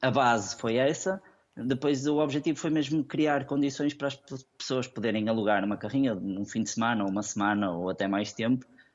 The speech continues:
hum, para poderem visitar os sítios que nós visita-, visitamos, fazerem viagens parecidas com as nossas. Hum, e, e pronto, e surgiu assim a ideia de camperizar carrinhas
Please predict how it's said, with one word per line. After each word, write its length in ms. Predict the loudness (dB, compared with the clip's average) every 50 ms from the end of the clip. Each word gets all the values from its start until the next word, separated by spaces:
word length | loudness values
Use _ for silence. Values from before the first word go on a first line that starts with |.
| _ -4
hum, 320 | 0 2 2 4 2 0 0
para 220 | -2 -2 -2 -2
poderem 640 | -2 -2 -2 0 0 2 2 2 2 2 0 -2 -4 -6 -14 _ _ -6
visitar 460 | -2 -2 0 0 0 2 2 2 2
os 100 | 0 -2
sítios 380 | 0 0 0 0 0 0 -4 -2
que 80 | -2
nós 160 | -2 -2 -2
visita-, 480 | -2 -4 -4 -2 0 2 2 2 0 -2
visitamos, 600 | -2 -2 0 0 0 0 2 2 4 4 2 2
fazerem 560 | 0 -4 -2 -2 0 0 0 0 0 -2 -2 -2
viagens 500 | 0 0 0 0 0 0 -2 -4 -6 -10 -16 -14 -8 -6 -4 -4 -2
parecidas 420 | -4 -4 -4 -2 -2 -2 -2 -2 -4
com 160 | -4 -2 -2
as 100 | -2 -2
nossas. 520 | 0 0 0 0 0 -2 -4 -6 -8 -12 -16 -20 _ _ _ _ _ -6
Hum, 760 | -2 0 2 4 4 4 6 6 6 6 4 4 4 2 -2 -6 -10 -12 -12 _ -4
e, 360 | -2 0 0 0 0 -2 -4
e 20 | -4
pronto, 300 | -2 -2 -4 -2 -2 -4
e 40 |
surgiu 360 | -4 -2 -4 -2 0 0 0 0
assim 300 | 0 0 -2 -2 0 0
a 60 | 2
ideia 240 | 2 2 2 0 0
de 160 | -2 -4 -4
camperizar 840 | -2 0 0 0 2 2 2 2 2 2 2 2 2 0 -2 -6 -8
carrinhas 680 | -6 -6 -2 0 2 2 2 2 0 -2 -4 -8 -12 -14